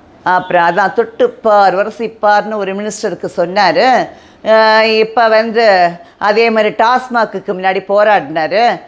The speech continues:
அப்படின்னு சொல்லிட்டு இருந்தேன் இல்லையா? டாஸ்மாக்குங்கிறது பா-, சாதாரணமா ஏன் சொன்னேன்னா இப்ப அதை விட பெருசா,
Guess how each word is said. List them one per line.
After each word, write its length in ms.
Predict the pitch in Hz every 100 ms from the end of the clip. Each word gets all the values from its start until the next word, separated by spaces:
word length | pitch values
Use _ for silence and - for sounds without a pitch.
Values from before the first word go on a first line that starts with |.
| - _
அப்படின்னு 420 | 185 190 - 190 214
சொல்லிட்டு 380 | 214 196 190
இருந்தேன் 260 | 180 170 170
இல்லையா? 160 | 185 175
டாஸ்மாக்குங்கிறது 1000 | 165 156 190 208 247 240 254 247 254 254
பா-, 220 | 220 196 190
சாதாரணமா 460 | 214 226 254 254 254
ஏன் 260 | 220 220
சொன்னேன்னா 280 | 220 185 202
இப்ப 200 | 262 202
அதை 420 | 143 147 196 240
விட 200 | 254 302
பெருசா, 480 | 311 269 262 - 233